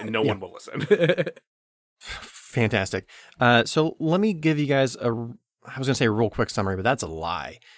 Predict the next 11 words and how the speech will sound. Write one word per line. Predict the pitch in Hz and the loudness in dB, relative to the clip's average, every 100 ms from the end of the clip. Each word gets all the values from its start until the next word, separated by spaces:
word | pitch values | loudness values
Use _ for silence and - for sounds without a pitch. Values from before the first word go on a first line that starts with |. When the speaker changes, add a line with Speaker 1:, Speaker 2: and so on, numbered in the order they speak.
| _ - | _ -4
Speaker 2:
Uh, | 117 107 | 2 4
let | 165 | 4
me | |
give | 165 | 2
you | 113 | 0
a | |
summary | - 127 117 110 | 2 2 4 4
of | - 110 104 - | 2 2 -2 -10
specifically | - - - 165 123 113 | -6 -4 0 0 2 0
the | 92 | 0
film. | 110 80 | -6 -6